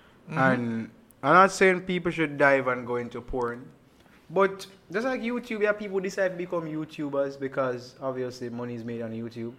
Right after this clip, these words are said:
Speaker 2: So if you have the temperament for not give a fuck and make money from porn, you do it. Because at the end of the day, if you do YouTube and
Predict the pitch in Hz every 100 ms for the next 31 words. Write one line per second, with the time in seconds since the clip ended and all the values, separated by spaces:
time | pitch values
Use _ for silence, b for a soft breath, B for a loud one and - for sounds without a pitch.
0 | B B B - 196 190 190 196 190 180
1 | 180 196 190 185 165 151 139 143 143 135
2 | 123 120 123 120 120 120 - 113 113 120
3 | 113 120 113 110 110 110 110 113 143 175
4 | 175 120 - 127 139 131 143 143 135 131
5 | 123 - B B B B B _ _ 170
6 | 175 214 240 214 226 233 - 185 151 139
7 | 139 135 131